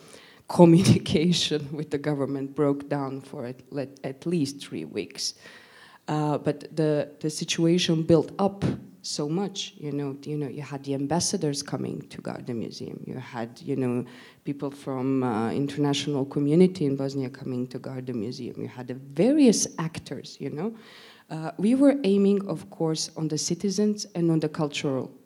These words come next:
actors. We were thinking, "Okay, you know, maybe these are two groups that we can tackle," you know. But we were not aiming at the business sector. <laughs> We were not aiming at, at poli-,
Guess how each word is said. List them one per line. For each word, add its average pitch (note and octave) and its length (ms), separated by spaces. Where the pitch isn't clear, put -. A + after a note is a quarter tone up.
actors. - 440
We D#3 80
were D3+ 160
thinking, D3+ 440
"Okay, C#3+ 440
you D3 120
know, C#3 120
maybe D#3+ 340
these D#3+ 220
are D3 120
two D3+ 200
groups C#3+ 300
that C#3+ 200
we C#3+ 100
can C3+ 220
tackle," - 400
you C3+ 140
know. E3 180
But - 220
we E3 100
were F3 180
not F3 260
aiming D3 600
at D3 140
the D3 60
business C#3 460
sector. - 400
<laughs> - 40
We D#3+ 120
were D#3+ 200
not D3+ 200
aiming C#3+ 380
at, C#3 180
at - 340
poli-, D#3 220